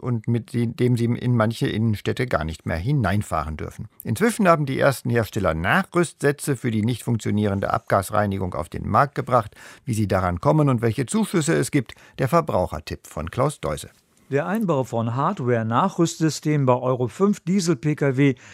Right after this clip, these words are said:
Speaker 2: senkt den Stickoxidausstoß nachweislich unter den Grenzwert. Ob es für ihr jeweiliges Modell eine Freigabe gibt,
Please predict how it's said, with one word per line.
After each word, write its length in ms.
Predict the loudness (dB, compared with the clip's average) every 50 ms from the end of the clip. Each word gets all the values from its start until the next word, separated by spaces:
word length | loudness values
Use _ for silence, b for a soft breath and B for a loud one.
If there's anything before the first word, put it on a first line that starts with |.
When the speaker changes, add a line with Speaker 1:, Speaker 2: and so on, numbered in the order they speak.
| B B B
Speaker 2:
senkt 500 | B 2 2 2 2 2 -2 -4 -6 -2
den 120 | -2 -2
Stickoxidausstoß 1300 | -2 -2 0 0 0 2 2 0 0 0 0 -2 -2 -2 -2 -2 0 0 0 0 0 -2 -2 -2 0 0
nachweislich 720 | 2 2 2 0 -2 -4 -6 -6 -4 -2 -4 -4 -2 -4
unter 200 | -4 -2 -2 0
den 160 | 0 0 0
Grenzwert. 500 | 2 2 0 0 -2 -6 -12 -16 -16 _ _ B B B B B B B B
Ob 240 | B 2 2 2 2
es 240 | 0 0 0 -2 -2
für 240 | 0 2 2 2 0 0
ihr 260 | 2 4 6 6 6
jeweiliges 680 | 4 2 0 0 2 2 2 2 2 2 0 -2 0
Modell 320 | -2 -2 0 2 2 2 4
eine 200 | 2 2 0 -2
Freigabe 600 | -4 -4 -4 -2 0 0 2 2 2 2 2 0
gibt, 280 | 0 0 0 0 _